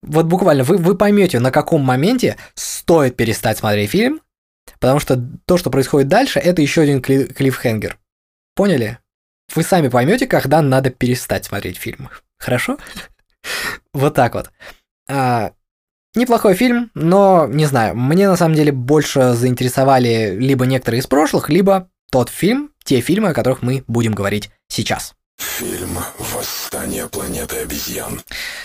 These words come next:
Speaker 1: Ладно, хорошо. А планеты, пла-, планеты, планеты обезьян. А, три фильма серии «Планета обезьян».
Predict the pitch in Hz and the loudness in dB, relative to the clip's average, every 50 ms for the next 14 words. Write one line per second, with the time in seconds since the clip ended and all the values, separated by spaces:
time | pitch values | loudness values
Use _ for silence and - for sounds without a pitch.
0 | - - - - _ - 127 143 147 123 104 98 - - 139 170 175 - 127 95 | -16 -18 -20 -20 _ -4 -2 0 0 0 0 -2 -2 0 0 0 2 2 0 0
1 | 71 101 101 101 101 101 - 123 127 143 170 190 208 190 185 175 170 170 170 165 | 2 2 2 2 0 0 0 0 2 2 4 2 2 2 2 4 4 4 4 4
2 | 160 - - 127 131 127 - 143 143 151 165 170 - 147 123 131 127 135 147 151 | 2 2 0 0 0 0 2 0 2 2 2 2 0 0 0 2 2 2 2 2
3 | 139 147 135 131 127 127 123 131 135 139 131 107 87 82 92 101 104 104 104 104 | 2 2 2 2 2 2 0 2 2 2 2 2 0 -2 -4 -4 -2 -2 -4 -2
4 | - 135 156 170 170 - - 175 151 151 143 135 135 131 127 123 110 - - - | -2 0 0 0 0 0 0 0 2 2 2 2 2 2 2 2 0 -2 0 0
5 | 135 127 127 123 123 - 113 113 123 123 117 117 107 110 113 110 110 117 113 101 | 2 2 2 2 0 0 -2 0 0 0 0 0 0 0 -2 -2 -2 -2 -2 -2
6 | 76 - | -4 -8